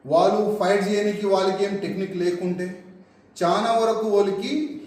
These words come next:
హిందూగా ఆయన ముస్లిమ్స్ కన్వర్ట్ చేశాడు. చాలా వరకు హిందువులని ముస్లిమ్స్గా కన్వర్ట్ చేశాడు. ఒకవేళ అదే సమయంలో హిందువులు కొట్లాడడానికి రెడీ ఉంటే ఔరంగజేబు కావచ్చు,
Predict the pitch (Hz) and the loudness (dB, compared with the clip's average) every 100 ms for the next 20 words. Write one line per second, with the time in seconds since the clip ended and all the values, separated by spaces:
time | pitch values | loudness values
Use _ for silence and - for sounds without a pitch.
0 | - 180 208 - 202 233 220 220 190 175 | -8 -4 -2 -2 0 0 0 0 -2 -4
1 | - 196 - 180 156 131 113 - - - | -6 -8 -6 -6 -6 -6 -8 -12 -18 -20
2 | - - _ _ _ _ _ _ _ _ | -20 -20 _ _ _ _ _ _ _ _
3 | _ _ - 143 180 180 170 165 226 139 | _ _ -8 -4 -2 -2 -2 -4 -8 -8
4 | 143 143 147 143 202 - - - - 147 | -8 -8 -6 -4 -6 -8 -14 -20 -20 -12
5 | 147 151 156 135 151 - 127 120 104 98 | -10 -10 -10 -8 -8 -6 -8 -8 -10 -14
6 | - - - - _ - - - 185 226 | -16 -20 -20 -20 _ -20 -14 -8 -2 2
7 | 226 269 269 - 160 175 254 - 240 202 | 4 4 4 2 0 2 4 2 0 0
8 | 170 160 156 147 - - - - - - | 0 0 -2 -4 -6 -12 -20 -20 -20 -20
9 | _ _ - 147 208 220 262 262 269 269 | _ _ -8 -2 0 0 -2 -2 0 0
10 | 269 - - - 190 233 226 233 247 233 | -2 -8 -10 -2 -2 2 2 2 0 -4
11 | 156 160 240 220 185 165 139 - - - | -4 -2 0 0 0 -2 -4 -8 -14 -20
12 | - - - _ - 131 165 190 196 196 | -20 -20 -20 _ -10 -4 0 0 2 4
13 | 202 202 196 202 202 - 220 - | 4 4 2 4 0 -2 -8 -10